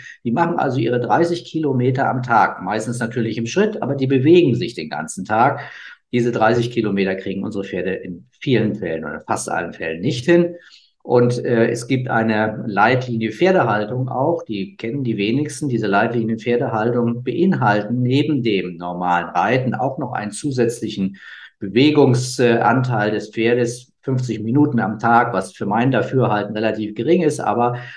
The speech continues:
trotzdem schon mal einen gewissen Impuls geben soll, dass eben diese Pferde mehr Bewegung brauchen als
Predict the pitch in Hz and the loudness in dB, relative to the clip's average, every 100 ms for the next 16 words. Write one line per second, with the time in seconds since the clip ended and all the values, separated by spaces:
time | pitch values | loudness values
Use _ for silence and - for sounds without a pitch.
0 | - - 127 - 131 127 131 127 117 123 | -12 -4 -2 0 -2 0 2 4 4 4
1 | 123 113 110 113 107 110 - 95 - - | 2 0 0 0 0 -2 -4 -8 -4 6
2 | 190 196 - - 85 87 90 95 107 147 | 6 6 0 -2 0 -2 -4 -2 2 4
3 | - - _ _ _ _ _ _ _ 120 | 2 -2 _ _ _ _ _ _ _ -4
4 | 127 123 127 117 117 120 117 110 - 110 | -4 -2 2 2 2 0 -2 -2 0 0
5 | 107 101 110 135 147 123 107 107 107 98 | 2 0 2 2 2 0 0 0 -2 -4
6 | - 98 127 127 135 107 107 107 | -2 0 0 0 -4 -4 -4 -4